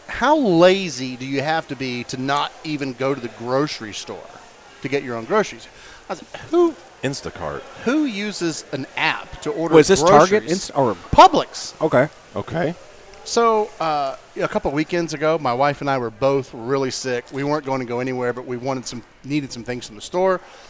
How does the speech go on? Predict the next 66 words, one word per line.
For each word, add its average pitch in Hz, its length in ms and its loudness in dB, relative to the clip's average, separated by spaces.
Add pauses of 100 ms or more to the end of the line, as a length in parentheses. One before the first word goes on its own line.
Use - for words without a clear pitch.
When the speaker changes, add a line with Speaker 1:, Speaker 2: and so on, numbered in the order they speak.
(120)
Speaker 1:
So - 140 0
I - 40 4
posted 208 360 0
out 131 200 0
there 127 120 -6
on, 123 240 -10
on, 113 200 -8 (200)
on 123 180 -8
the 107 100 -10
Facebook. 143 580 -2
I 123 80 -8
said, 123 180 -4
"Hey, 190 200 0 (180)
how 190 100 -4
Speaker 3:
The 208 140 2
Speaker 1:
many - 60 -2
of - 40 -6 (140)
you - 60 -6
gu-, - 60 -8
Speaker 3:
Facebook. - 40 -14 (200)
Speaker 1:
how 226 60 -2
many 196 180 -4
of 165 80 -4
you 143 60 -4
guys 135 260 2
use 139 200 -8
Instacart?" 147 560 -4
And 147 100 -8
every, 175 440 2 (180)
almost 175 280 -4
everybody 170 300 -2
says, 131 240 -6
"Oh, 185 140 0
do 151 180 -2
it 156 60 0
all 151 80 4
the 139 80 -4
time. 95 260 -10 (100)
Do 170 80 -2
it 190 60 2
all 180 60 2
the 165 80 -4
time. - 200 0
Love - 120 2 (140)
Speaker 3:
Really? - 20 2
Speaker 1:
it, - 80 2
love 151 180 4
it, 151 80 -2
love 135 80 2
Speaker 3:
Have - 80 4
Speaker 1:
it, 196 40 0
Speaker 3:
you 214 40 0
Speaker 1:
love 185 100 6
Speaker 3:
done 214 100 6
Speaker 1:
it, - 20 0
Speaker 3:
it, - 20 0
Speaker 1:
love 226 80 -2
Speaker 3:
Kelly? 240 220 2
Speaker 1:
it." - 120 -8
Speaker 2:
Not 143 180 4
Instacart. 87 540 2
I, 120 300 2
I 131 40 6
do 120 300 2
ship, 151 240 8
Speaker 1:
Instacart. 143 760 10